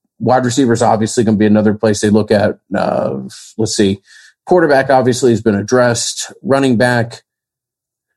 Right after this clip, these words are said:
you think they'd have interest in, in a kid? I mean, I certainly would. Uh, there's been some names thrown around out there. Uh, I, I expect them to probably use one of those spots at running back if they feel this may be a place where they have a little bit of a higher,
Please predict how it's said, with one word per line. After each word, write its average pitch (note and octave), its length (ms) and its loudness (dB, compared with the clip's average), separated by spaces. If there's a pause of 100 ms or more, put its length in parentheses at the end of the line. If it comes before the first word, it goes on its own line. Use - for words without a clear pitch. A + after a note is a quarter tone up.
(100)
you A#2+ 160 0
think B2+ 160 -2
they'd B2+ 140 2
have B2 180 2
interest B2 400 0
in, A#2 420 2
in A#2+ 100 2
a A#2 60 0
kid? A#2+ 340 2
I A2 40 2
mean, G#2+ 420 2 (280)
I F#2 60 -10
certainly A2 380 0
would. G#2+ 380 0
Uh, G2 340 0 (400)
there's A2 160 -2
been A#2+ 180 0
some G#2 160 0
names A2 320 0
thrown A#2 220 0
around G#2+ 360 0
out F#2+ 200 0
there. G#2 320 0 (440)
Uh, F2+ 360 -4 (500)
I, A#2 140 0
I A#2+ 200 2
expect B2 360 -2
them A2+ 120 0
to G#2 80 2
probably G#2 640 -2
use A2 240 2
one A2 160 2
of G2+ 60 0
those F#2+ 200 0
spots G2 340 -2
at - 80 -2
running G2 240 0
back F#2+ 340 -2
if F#2 100 -10
they F#2+ 120 0
feel G2 360 0 (320)
this - 120 2
may E3 100 4
be D3+ 140 4
a B2+ 60 0
place C#3 280 0
where C3+ 80 4
they B2 120 2
have B2+ 160 0
a A#2 60 0
little B2 200 4
bit A#2 100 4
of G2+ 80 2
a G2 60 2
higher, G#2+ 420 0